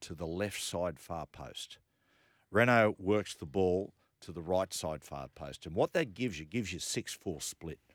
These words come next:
So if you go into the middle of the field, what you have, you have a five five split, meaning two markers, one at the back, five five split. And what it, it's more difficult to count numbers. When you have a six four split, you get a real great idea of where they're short.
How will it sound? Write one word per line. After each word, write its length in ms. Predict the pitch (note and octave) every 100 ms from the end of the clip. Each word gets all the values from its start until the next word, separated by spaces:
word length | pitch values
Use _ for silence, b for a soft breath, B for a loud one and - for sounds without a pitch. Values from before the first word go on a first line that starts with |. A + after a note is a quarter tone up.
| B B B
So 140 | G2+
if 100 | F#2
you 120 | F3+
go 180 | E3+ D#3+
into 160 | C#3+ A2+
the 80 |
middle 280 | A#2 A#2+ A2+
of 60 | F#2
the 60 | F2
field, 520 | - G#2+ F#2 E2+ D2
what 160 | A2
you 60 | G2
have, 160 | G#2+ F#2
you 80 | F2+
have 140 | D#2+
a 40 |
five 360 | D#2 - A2+ G2
five 260 | F#2+ F2+ -
split, 320 | - G#2 -
meaning 320 | F2+ F2+ E2+ -
two 160 | - D3
markers, 460 | A#2 G#2+ G#2+ D#2+
one 140 | G#2+ G2+
at 100 | F2+
the 60 |
back, 280 | D#2+ G2 -
five 300 | - F#2 E2
five 200 | D#2+ D2
split. 340 | - A#2 F#2+ B B B -
And 120 | G#2
what 140 | C3 E3+
it, 100 | C3+
it's 360 | C3+ A2+ - -
more 200 | B2+ C3+
difficult 400 | F#2+ - A#2 G2
to 40 |
count 300 | F#2 G#2 F2
numbers. 360 | F2+ G2+ E2 D#2
When 200 | B2 F3
you 100 | F#3
have 120 | D#3+
a 40 | G#2
six 340 | - D3+ -
four 300 | - G#2+ F2+
split, 560 | - - - A2 F2 B B B B
you 140 | - C3
get 140 | C3+
a 40 | A2+
real 580 | G#2+ B2 C3+ C3+ B2 - _
great 340 | F#2+ A2 A#2 A2
idea 600 | G2 F#2 E2 G2 F#2 F2
of 160 | D2 E2
where 180 | F#2+
they're 160 | F#2+ E2
short. 400 | - G2+ D#2